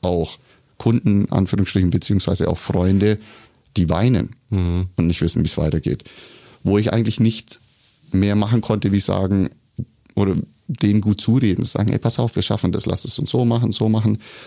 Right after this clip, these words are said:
Speaker 1: Und hatte aber auch viele, die gesagt haben, „Ey“, und das hat mich tatsächlich sehr stolz gemacht und auch sehr gefreut, die sich bedankt haben für die lange Zeit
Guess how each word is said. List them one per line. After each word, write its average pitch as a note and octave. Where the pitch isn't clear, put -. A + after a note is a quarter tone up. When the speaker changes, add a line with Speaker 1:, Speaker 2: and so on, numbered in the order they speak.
Speaker 1:
Und A2+
hatte D3+
aber C3+
auch A2+
viele, C3+
die A#2+
gesagt -
haben, G#2
„Ey“, A#2+
und G2+
das A2+
hat G#2+
mich G#2+
tatsächlich F2+
sehr -
stolz -
gemacht A2
und F2+
auch E2
sehr F2
gefreut, G2
die A2
sich -
bedankt G#2
haben C3
für G2
die G2
lange F2+
Zeit A2